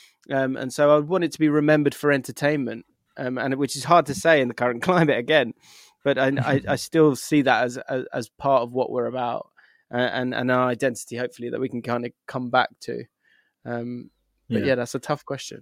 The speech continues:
Speaker 1: That's a really tough question.
Speaker 2: <laughs> Um, and one last tough question to end on. Um,
Speaker 1: Mm.
Speaker 2: one word to define your football club. What is it? Not at the moment, overall. <laughs>
Speaker 1: Hmm.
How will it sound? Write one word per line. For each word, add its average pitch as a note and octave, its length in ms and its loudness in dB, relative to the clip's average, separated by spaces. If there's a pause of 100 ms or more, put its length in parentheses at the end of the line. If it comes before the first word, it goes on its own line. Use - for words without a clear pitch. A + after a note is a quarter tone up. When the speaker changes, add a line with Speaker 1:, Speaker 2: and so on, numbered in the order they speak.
(160)
Speaker 1:
That's B2+ 140 -18
a B2+ 40 -16
really B2+ 160 -10
tough - 200 -20
question. - 260 -20 (440)
Speaker 2:
<laughs> D3+ 800 0 (580)
Um, D3+ 380 10
and D3 280 8
one D3+ 280 6
last C3+ 320 6
tough B2+ 260 6
question A#2+ 520 4
to A2+ 140 2
end G#2 240 0
on. G#2+ 260 2 (260)
Um, G#2+ 320 6
Speaker 1:
Mm. A#2+ 180 -4
Speaker 2:
one C#3+ 260 6
word A#2+ 260 6
to - 80 -14
define A2 420 -2
your G#2 120 -2
football - 320 -8
club. G2 300 -4
What G2 180 -4
is F#2 160 -8
it? D#2+ 120 -8 (1900)
Not D#3 180 6
at D#3 120 6
the D3+ 80 8
moment, B2 440 4
overall. A2+ 580 2
<laughs> - 380 0
Speaker 1:
Hmm. D4 340 0